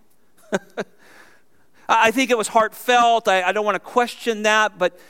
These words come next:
sometimes men just don't have the right things to say. He probably should have got on her, his knees and put his arm around her and, "Let me just weep with you."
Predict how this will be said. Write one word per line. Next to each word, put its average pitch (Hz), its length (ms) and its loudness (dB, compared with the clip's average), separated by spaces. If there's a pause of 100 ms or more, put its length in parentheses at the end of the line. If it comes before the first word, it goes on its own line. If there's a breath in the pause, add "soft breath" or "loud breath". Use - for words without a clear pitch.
(140)
sometimes 226 440 0
men 220 180 -2
just 196 140 -6
don't 214 100 2
have 208 140 2
the 202 60 -4
right 202 200 2
things 196 260 -6
to 175 100 -8
say. 180 500 -2 (1300)
He - 60 -20
probably 208 280 2
should 208 180 -4
have 180 100 -4
got 196 220 2
on 190 160 0
her, 175 280 -8
his 165 400 -8
knees 190 380 -4
and 151 100 -8
put 202 160 -6
his 190 140 -6 (100)
arm 185 280 0
around 151 380 -4
her 160 240 -4
and, 135 120 -10 (840 soft breath)
"Let 190 120 -4
me 202 80 -2
just 185 200 -6
weep 185 360 -8
with 143 240 -16
you." 131 160 -18